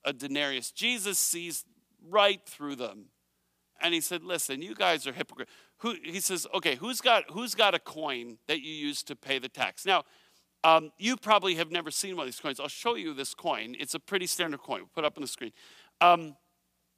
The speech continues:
on the one side of the coin, it's got a picture of Caesar Tiberius,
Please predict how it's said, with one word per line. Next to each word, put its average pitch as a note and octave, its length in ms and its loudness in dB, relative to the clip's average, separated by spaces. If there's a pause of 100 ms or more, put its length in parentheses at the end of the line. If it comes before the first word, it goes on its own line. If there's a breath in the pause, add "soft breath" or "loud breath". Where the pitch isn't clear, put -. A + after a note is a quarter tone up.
(640)
on E3 80 0
the F#3+ 80 4
one A3 220 8
side G3+ 420 10
of G#3+ 60 -2
the G3+ 80 -4
coin, E3+ 340 -2
it's F#3 140 -4
got E3+ 220 6
a E3+ 60 -4
picture E3+ 540 -4
of D3 320 0
Caesar D#3 420 -6
Tiberius, D3+ 920 -6